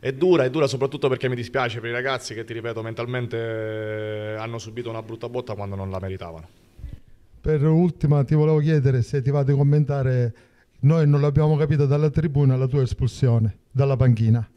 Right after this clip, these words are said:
Speaker 1: No, ti ripeto, per me lo, preferisco non parlare degli errori arbitrali, credo che sia stato evidente l'abbaglio che ha avuto il direttore di gara,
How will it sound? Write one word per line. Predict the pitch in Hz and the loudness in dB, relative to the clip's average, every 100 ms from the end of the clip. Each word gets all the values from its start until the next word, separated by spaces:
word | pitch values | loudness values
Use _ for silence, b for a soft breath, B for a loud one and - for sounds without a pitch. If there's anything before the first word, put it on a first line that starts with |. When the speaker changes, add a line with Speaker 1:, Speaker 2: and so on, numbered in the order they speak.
| _ - | _ -20
Speaker 1:
No, | 127 135 | -18 -16
ti | 127 | -10
ripeto, | 139 143 | -4 0
per | 131 | 2
me | 139 131 | 2 2
lo, | 123 123 | 0 0
preferisco | 123 127 131 127 | -4 -8 -6 -6
non | 117 | -4
parlare | 123 135 | -4 -2
degli | 120 117 | -2 -4
errori | 113 107 | -4 -4
arbitrali, | 104 104 95 | -6 -8 -8
credo | 98 110 104 | -8 -8 -6
che | 107 104 | -6 -8
sia | 110 | -8
stato | 104 113 110 107 104 101 - | -10 -8 -8 -8 -6 -8 -10
evidente | 107 107 113 127 110 | -10 -8 -6 -6 -8
l'abbaglio | 101 101 104 101 | -10 -10 -10 -8
che | 101 | -10
ha | |
avuto | 101 104 98 98 | -10 -12 -12 -12
il | 98 95 | -12 -14
direttore | 95 101 - 104 | -12 -14 -12 -12
di | 107 | -8
gara, | 120 123 98 | -6 -6 -8